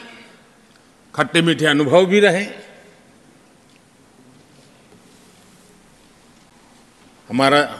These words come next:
कुछ दुखद घटनाएं भी रही। कोविड के कारण हमारे कुछ साथी हमें छोड़ के चले गए, आज वो हमारे बीच नहीं है।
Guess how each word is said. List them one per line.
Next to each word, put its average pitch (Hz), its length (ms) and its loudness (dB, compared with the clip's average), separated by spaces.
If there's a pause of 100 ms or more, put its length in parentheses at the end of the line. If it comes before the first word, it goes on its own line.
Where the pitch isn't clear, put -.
(160)
कुछ 143 120 -4
दुखद 156 420 -4
घटनाएं 170 400 2
भी 196 120 0
रही। 190 280 -4 (1200)
कोविड 160 360 2
के 190 120 2
कारण 170 300 0
हमारे 127 360 -4
कुछ 139 200 -8
साथी 170 640 -6 (720)
हमें 135 180 -2
छोड़ 139 280 -6
के 131 160 -6
चले 156 380 -4
गए, 160 300 -6 (680)
आज 120 200 -4
वो 113 60 -6
हमारे 117 260 -4
बीच 120 280 -8
नहीं 127 280 -6
है। 170 280 -12